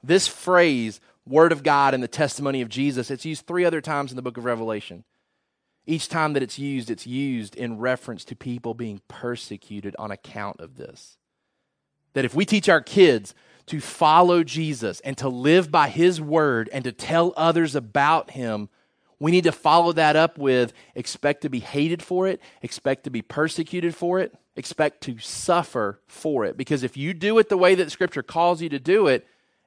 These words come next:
it's gonna possibly lead to some of these things. And if we don't tell them about it,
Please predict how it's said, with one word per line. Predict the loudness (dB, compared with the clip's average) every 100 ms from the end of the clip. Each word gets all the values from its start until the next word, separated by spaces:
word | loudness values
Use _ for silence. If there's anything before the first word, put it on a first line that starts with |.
| -4
it's | -2 0
gonna | 4 4
possibly | 4 4 4 2 0 2
lead | 2 0
to |
some | -2 -2
of | -2
these | -4
things. | -4 -4 -6 -14 -20 -8 0
And | 4
if |
we | 8
don't | 8 8 4
tell | 6 8 10
them | 10
about | 8 6 6
it, | 4